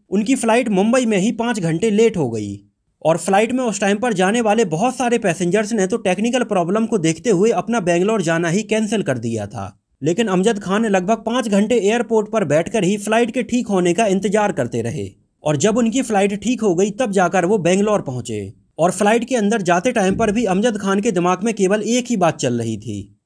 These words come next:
कि अगर वो फिल्म का ऑडिशन देने के लिए लेट हो गए तो ये रोल डैनी को मिल जाएगा। और अमजद खान के बेंगलोर फिल्म के सेट पर पहुंचते ही रमेश सिप्पी और सलीम जावेद के द्वारा फिल्म के अंदर गब्बर सिंह के रोल के लिए उन्हें एक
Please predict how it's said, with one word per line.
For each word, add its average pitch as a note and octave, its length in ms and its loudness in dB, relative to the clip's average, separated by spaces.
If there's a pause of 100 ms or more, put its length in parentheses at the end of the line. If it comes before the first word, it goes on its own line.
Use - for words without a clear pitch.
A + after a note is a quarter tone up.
कि G#3 120 -6
अगर F#3 220 2
वो B3+ 180 2
फिल्म C4 260 0
का B3+ 100 0
ऑडिशन G#3 440 0
देने F#3+ 260 2
के A3 140 0
लिए G3 200 2
लेट A#3 280 2
हो D3+ 140 0
गए E3+ 200 0
तो G3+ 160 -4
ये A3 180 2
रोल A3 260 0
डैनी G#3+ 300 2
को G3 120 -2
मिल B2 180 0
जाएगा। G#2 500 -6 (320)
और E3 120 2
अमजद G3+ 300 2
खान F#3 260 0
के B3 120 0
बेंगलोर F#3 480 2
फिल्म C4 280 -2
के C4 120 0
सेट G#3+ 240 0
पर A#3 160 -2
पहुंचते D#3 420 -2
ही G3 180 2
रमेश G3 300 2
सिप्पी G#3+ 360 -4
और F3 180 2
सलीम A#3+ 320 0
जावेद F#3 380 2
के A3 120 -2
द्वारा E3+ 440 0 (220)
फिल्म B3 240 2
के C4+ 100 2
अंदर G#3+ 280 2
गब्बर E3+ 320 2
सिंह A3+ 200 -2
के A3+ 120 0
रोल F#3 240 2
के A3+ 120 -2
लिए F#3+ 200 2
उन्हें G#3 240 0
एक G#3 200 2